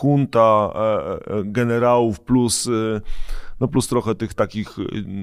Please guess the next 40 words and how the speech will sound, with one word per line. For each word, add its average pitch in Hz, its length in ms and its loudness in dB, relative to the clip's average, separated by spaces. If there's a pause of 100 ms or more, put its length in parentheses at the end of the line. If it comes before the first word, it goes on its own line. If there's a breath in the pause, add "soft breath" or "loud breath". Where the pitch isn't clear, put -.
(800)
jakby 98 200 -4
to 95 100 -8
powiedzieć, 107 300 -2
ostatnich 110 420 -2
Mohikan. 107 600 -2
Wtedy 127 220 0
jeszcze 113 220 0
nie 107 80 -2
wi-, 110 100 -4
nie, 117 160 -2
nie 113 160 0
wiadomo 123 320 4
było, 87 140 -2
że 85 60 -6
to - 100 -10
są 98 140 -4
ostatni 98 280 -4
Mohikanie, 95 520 -4 (300 loud breath)
e, - 60 0 (640)
e, 101 40 -4
partii, 104 520 -2
e, 104 60 0
P 110 100 -4
Z 107 140 -4
P 107 140 2
R-u. 117 360 4 (640 loud breath)
Co 202 120 2
to 226 120 4
jest 180 140 8
w 107 40 0
ogóle 98 180 0
za 95 140 -2
czas, 90 300 -4
te, 104 160 0
te, 104 180 -4
ta 110 160 2
druga 123 280 2
połowa 107 340 0
lat 101 160 -2
osiemdziesiątych? 95 880 -4